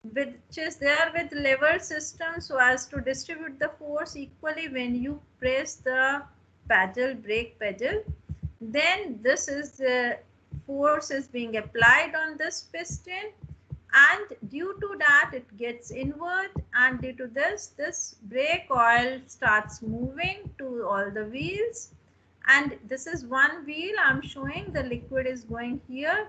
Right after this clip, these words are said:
the brake oil is going into this wheel cylinder, which makes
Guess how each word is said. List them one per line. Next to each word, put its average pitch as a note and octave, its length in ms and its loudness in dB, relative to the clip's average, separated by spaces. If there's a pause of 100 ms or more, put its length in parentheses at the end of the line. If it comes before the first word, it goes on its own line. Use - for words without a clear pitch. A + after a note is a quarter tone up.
(100)
the A#3 120 -4
brake A3 360 -6
oil A#3+ 280 -2
is B3 180 -8
going B3+ 400 -12
into C4+ 320 -8
this B3 360 -6
wheel C4 260 -10
cylinder, C#4+ 640 -4 (640)
which E4+ 300 -6
makes C4+ 840 -4